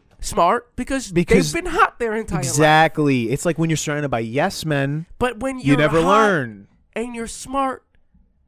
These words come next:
Speaker 1: that's, like, the total package.
Speaker 2: Yeah.
Speaker 1: That's amazing.
Speaker 2: Well, you, you wanna know how that happens? It's a hot girl who's, like, insecure. So she doesn't know she's as hot as she is.
Speaker 1: And then she
Speaker 2: And she becomes smart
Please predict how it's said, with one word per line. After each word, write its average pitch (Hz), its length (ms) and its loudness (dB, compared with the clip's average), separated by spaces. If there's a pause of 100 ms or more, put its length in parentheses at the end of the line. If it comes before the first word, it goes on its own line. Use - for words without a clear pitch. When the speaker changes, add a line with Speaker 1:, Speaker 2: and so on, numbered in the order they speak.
(260)
Speaker 1:
that's, 269 320 -4
like, 262 180 -4 (120)
the 262 180 0
total 262 320 -4
package. 294 600 -8
Speaker 2:
Yeah. 127 260 0 (160)
Speaker 1:
That's 233 200 -8
amazing. 254 540 -8 (140)
Speaker 2:
Well, 160 320 4
you, 156 260 -6
you 151 140 -6
wanna 147 160 -4
know 139 40 -4
how 135 140 0
that 127 60 0
happens? 170 500 0 (480)
It's - 160 -2
a 147 60 2
hot 156 360 2
girl 123 380 4
who's, 113 260 -2
like, 113 160 -8
insecure. 113 720 -10 (260)
So - 140 -4
she 160 140 -2
doesn't 156 320 -4
know 143 300 4
she's 139 240 -4
as 127 120 -4
hot 127 200 2
as 123 60 -4
she 127 200 -2
is. 156 220 2
Speaker 1:
And 180 120 -2
then 185 120 -6
she 190 160 -12
Speaker 2:
And 143 120 -2
she - 120 -8
becomes 131 340 -4
smart 131 560 0